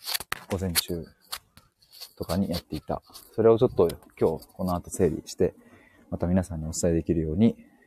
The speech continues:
いろいろと言葉にしたいと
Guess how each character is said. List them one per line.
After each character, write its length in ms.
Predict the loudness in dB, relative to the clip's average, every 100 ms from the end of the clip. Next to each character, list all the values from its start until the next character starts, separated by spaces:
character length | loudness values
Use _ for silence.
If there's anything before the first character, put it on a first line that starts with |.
| _ _ -6
い 40 |
ろ 140 | -4 -2
い 40 |
ろ 80 | -2
と 180 | -4 -6
言 200 | -6 -4
葉 100 | -4
に 160 | -6 -12 _ _ _ _ _ _ _ _ _ _ _ _ -20 -20 -20
し 100 | -6
た 80 | -4
い 60 | -2
と 180 | -6